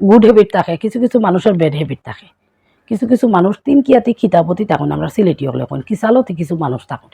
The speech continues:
ইতা মানুষ ছোটোবেলাও কিসালতি তখন বুড়ো হইলে খিসালত আরও বাড়ি যায়।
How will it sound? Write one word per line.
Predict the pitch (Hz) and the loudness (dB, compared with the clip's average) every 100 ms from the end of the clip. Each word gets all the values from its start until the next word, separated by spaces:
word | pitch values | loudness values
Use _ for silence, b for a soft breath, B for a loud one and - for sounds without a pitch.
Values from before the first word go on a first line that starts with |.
| B B - | B B -4
ইতা | 254 | 2
মানুষ | 277 269 - | 4 4 4
ছোটোবেলাও | 254 233 254 294 | 4 6 8 6
কিসালতি | 294 269 262 254 | 4 0 0 0
তখন | 240 240 269 | -2 -2 0
বুড়ো | 247 262 | 4 6
হইলে | 262 233 | 6 4
খিসালত | 220 196 196 196 | 0 -2 -2 0
আরও | 170 170 | 0 2
বাড়ি | 156 135 | 0 -2
যায়। | - - | -6 -14